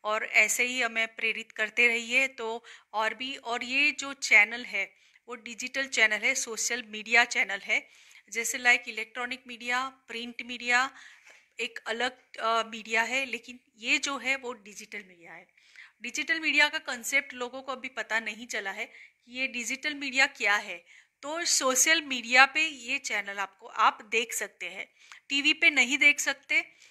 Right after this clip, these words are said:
आप सिर्फ सोशल मीडिया पे इस चैनल को देख सकते हैं, यानी कि वेबसाइट, YouTube,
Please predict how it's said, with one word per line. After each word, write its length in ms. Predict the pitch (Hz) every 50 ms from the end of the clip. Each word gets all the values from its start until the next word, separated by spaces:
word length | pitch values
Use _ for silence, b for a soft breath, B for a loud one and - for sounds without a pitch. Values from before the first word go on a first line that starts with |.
| b b b -
आप 200 | 226 262 262 262
सिर्फ 320 | - - 294 320 330 -
सोशल 420 | - - 294 254 247 - 277 269
मीडिया 300 | 269 262 247 240 233 226
पे 220 | 220 - 254 294 330
इस 300 | - - 247 240 - -
चैनल 300 | - 226 214 208 208 202
को 140 | - 214 208
देख 240 | - 202 196 -
सकते 320 | - - 214 208 - - 226
हैं, 160 | 247 277 277
यानी 300 | 240 220 208 214 226 233
कि 240 | - - 294 311 330 B B B B B B -
वेबसाइट, 600 | 214 220 214 - - - 254 254 277 311 294 - b b b b _ 202
YouTube, 400 | 202 220 220 - - 254 262 277